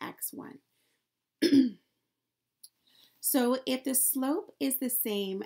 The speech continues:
as rise over run, which we have up here, we can rewrite that as y two minus y one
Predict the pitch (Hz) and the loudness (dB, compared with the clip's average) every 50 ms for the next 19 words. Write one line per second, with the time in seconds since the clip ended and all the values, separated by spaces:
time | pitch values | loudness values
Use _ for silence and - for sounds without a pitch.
0 | - - - 190 190 190 185 185 - 196 196 190 190 202 202 196 - 214 208 202 | -8 -10 -8 -8 -8 -8 -10 -12 -10 -8 -8 -6 -6 -6 -8 -8 -8 -8 -8 -8
1 | 214 208 196 196 185 180 - - 339 494 - _ _ _ _ _ _ _ _ _ | -8 -8 -6 -6 -8 -8 -6 -6 -8 -8 -10 _ _ _ _ _ _ _ _ _
2 | - 208 185 - - 214 202 202 202 190 190 185 220 233 233 - - 208 190 - | -12 -12 -10 -10 -6 -6 -6 -6 -6 -8 -10 -8 -10 -10 -10 -10 -10 -8 -6 -6
3 | 190 240 339 415 - _ _ _ _ _ _ _ _ _ _ _ - 240 269 285 | -6 -6 -8 -8 -10 _ _ _ _ _ _ _ _ _ _ _ -4 -2 -2 -2
4 | - 370 370 330 285 285 285 269 226 220 214 240 339 - - - 208 202 185 190 | 0 -2 -2 0 2 4 2 2 2 0 -4 -4 -4 -6 -8 -8 -8 -8 -8 -8
5 | 208 - - - - _ _ _ _ _ - - 202 196 196 - 202 190 202 196 | -10 -10 -10 -12 -14 _ _ _ _ _ -12 -8 -8 -6 -6 -6 -8 -6 -4 -4
6 | 196 214 233 269 285 277 - - - 226 220 220 240 294 403 - _ _ _ _ | -2 -2 0 0 0 0 -2 -4 -4 -4 -4 -4 -4 -6 -8 -12 _ _ _ _
7 | _ _ _ _ _ _ _ _ _ _ - - 196 196 190 190 190 196 - - | _ _ _ _ _ _ _ _ _ _ -10 -8 -6 -6 -6 -6 -6 -8 -10 -8
8 | 208 196 202 196 196 190 185 175 175 226 294 | -8 -8 -8 -8 -8 -8 -8 -8 -8 -8 -8